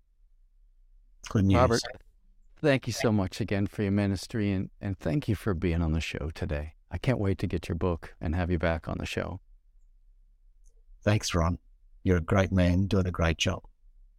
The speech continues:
Speaker 2: Well, I
Speaker 1: Love you a lot.
Speaker 2: appreciate that. Love you too, brother. And I love you guys that are listening and tuning in. Thank you for, I don't know, going on this journey,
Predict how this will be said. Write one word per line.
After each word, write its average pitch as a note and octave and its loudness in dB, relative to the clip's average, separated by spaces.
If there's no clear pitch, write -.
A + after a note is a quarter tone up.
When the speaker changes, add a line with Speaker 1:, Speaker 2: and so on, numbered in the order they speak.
Speaker 2:
Well, F#2+ 2
I - 4
Speaker 1:
Love F#2+ 2
you F#2+ 4
a F2+ 6
lot. E2+ 6
Speaker 2:
appreciate E2+ 0
that. F#2 0
Love G#2 2
you G#2 2
too, A2 -4
brother. F#2+ -4
And D3 -2
I D3 2
love D#3+ 4
you D#3 2
guys C3+ 4
that C3 4
are B2 4
listening A#2+ 2
and G#2+ -2
tuning A2 0
in. G2+ 0
Thank C4 -6
you C4+ -4
for, C3+ -4
I F#3 -2
don't G3+ 2
know, G#3 2
going D3 2
on G#3 2
this E3+ -2
journey, G#3+ 0